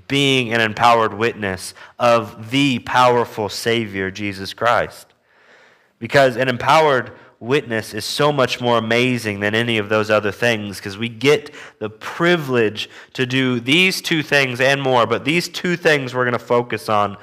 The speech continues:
this morning. We get to do them on behalf of and in the power of our God.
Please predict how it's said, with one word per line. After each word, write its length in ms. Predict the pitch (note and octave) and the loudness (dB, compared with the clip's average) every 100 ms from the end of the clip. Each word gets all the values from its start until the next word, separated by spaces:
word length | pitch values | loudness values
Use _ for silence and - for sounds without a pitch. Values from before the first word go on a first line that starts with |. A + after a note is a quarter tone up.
| - - _ | -20 -20 _
this 220 | G#2 - | -10 -6
morning. 340 | B2 A2+ G#2 | -2 0 0
We 120 | A2 | -2
get 100 | C3 C3+ | -2 -2
to 80 | C3 | -4
do 260 | B2 C#3+ | 0 2
them 200 | D3 C#3 | 4 2
on 200 | B2+ C#3 | 2 2
behalf 560 | B2+ G#2+ C3+ D3+ D#3+ - | 0 -2 0 2 2 2
of 320 | B2+ A#2+ A#2 - - _ | 2 2 -2 -18 -20 _
and 100 | A#2 | -4
in 100 | A#2 | -4
the 80 | |
power 440 | G#2 - C3 B2+ B2 | -6 0 2 4 2
of 140 | G#2+ | 2
our 120 | G#2+ | 0
God. 480 | G#2 G2+ G2 F2 E2 | 2 2 2 0 -10